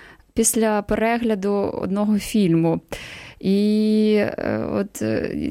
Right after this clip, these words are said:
я думаю про те сьогодні, як мистецтво, як кіно,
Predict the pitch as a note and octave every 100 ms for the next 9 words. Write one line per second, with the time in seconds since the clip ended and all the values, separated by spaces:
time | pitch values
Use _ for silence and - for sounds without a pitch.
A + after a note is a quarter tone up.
0 | - - G3+ G#3+ A3+ G#3 G3 G#3 G3+ A3+
1 | B3 A#3 A3 G#3+ F#3+ G3 G3+ G#3 - -
2 | G3 F#3+ - G#3+ A#3 C4 - G3+ G3 G3
3 | - - G3 G3 A3+ C4